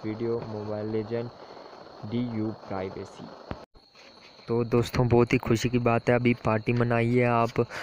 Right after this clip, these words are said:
और अगर party मनाते हैं तो Facebook पे ज़रूर upload कीजिए हैशटैग पार्टी ऑन चाइनीज़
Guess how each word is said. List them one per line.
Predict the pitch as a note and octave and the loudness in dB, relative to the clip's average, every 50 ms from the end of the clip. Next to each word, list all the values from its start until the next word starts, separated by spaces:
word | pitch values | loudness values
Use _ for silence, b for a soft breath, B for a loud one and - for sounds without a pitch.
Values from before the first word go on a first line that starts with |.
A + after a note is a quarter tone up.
| B B - - A2+ | B B -8 -2 0
और | A2+ A2+ G#2+ G#2+ G#2 G#2+ G#2+ G#2 - - | 2 2 2 4 2 2 2 0 -2 -4
अगर | A2 A2+ A2 A#2 A2+ | -4 -2 0 0 0
party | A2 - A2+ G#2+ A2 A2 B2 | 0 0 0 0 2 2 0
मनाते | B2 B2 A#2+ A#2+ A#2+ A#2 - C3+ | 0 2 2 0 0 0 0 0
हैं | B2+ B2+ B2+ B2 | 0 0 0 -2
तो | - - C3 B2+ A#2+ A#2+ A2+ G#2+ G#2 - - - - - | 0 2 4 4 6 4 4 2 0 -6 -16 -20 -20 -16
Facebook | - - - A2 G#2 G2+ A2+ A2+ A2+ A2 - - | -14 -4 0 0 0 2 2 2 2 2 0 0
पे | B2 A#2+ A#2 | 0 2 2
ज़रूर | A2+ A#2 A2+ A#2+ A#2+ B2 B2+ - - - - - - - - - - - - - - - | 2 2 4 6 6 6 4 2 -2 -8 -20 -20 -20 -20 -20 -20 -20 -20 -20 -18 -16 -10
upload | A2 - A#2 B2 B2 A#2+ | -2 2 4 4 4 2
कीजिए | - - B2+ A#2+ A#2+ A#2+ B2 B2 B2 | 0 -2 -2 0 2 4 4 4 4
हैशटैग | A#2+ A2+ G#2+ G#2+ G#2+ - - A#2+ A#2 A#2 A2+ - - | 2 2 2 0 0 2 2 2 2 2 0 0 0
पार्टी | A#2 A2+ A2+ A2 - B2+ B2 A#2+ - | 2 2 2 2 0 0 -2 0 0
ऑन | A2+ A#2 A#2 A#2 A#2+ A2+ A2 - - - - - - - _ - - - - - - | 0 0 0 0 0 -2 -4 -8 -12 -16 -20 -20 -20 -20 _ -20 -20 -20 -20 -12 -6
चाइनीज़ | - A2+ G#2+ G#2+ A2 A2 A2+ A2+ A#2 A2+ A2 | -2 0 0 0 0 0 0 0 0 -2 -4